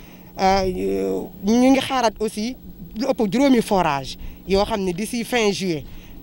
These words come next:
dina volume bu, bu, bu am, bu am doole la, dinañ ko injecté waat ci réseau bi pour améliorer, euh, li ñuy jox nit ñi ndox ak aussi ñi nga xam ne daawuñu am ndox jour ñuy mën a am ndox. Te incha allah ñu ngi ci, te bu ñu tëddee nelaw loolu lépp dafa pare incha allah.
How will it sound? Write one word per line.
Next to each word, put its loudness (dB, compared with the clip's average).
dina 2
volume 2
bu, 0
bu, -4
bu -4
am, 0
bu -4
am 0
doole 2
la, -2
dinañ -4
ko -14
injecté -2
waat 0
ci -2
réseau -2
bi -4
pour 0
améliorer, -2
euh, -6
li 0
ñuy 0
jox -2
nit -2
ñi 0
ndox -2
ak -2
aussi -6
ñi -2
nga -2
xam -8
ne -4
daawuñu 0
am -2
ndox -4
jour -2
ñuy 6
mën 4
a -2
am -2
ndox. -6
Te -4
incha 0
allah 0
ñu -4
ngi -6
ci, -10
te -10
bu -6
ñu -4
tëddee -6
nelaw -2
loolu -4
lépp -6
dafa -4
pare -6
incha -4
allah. -8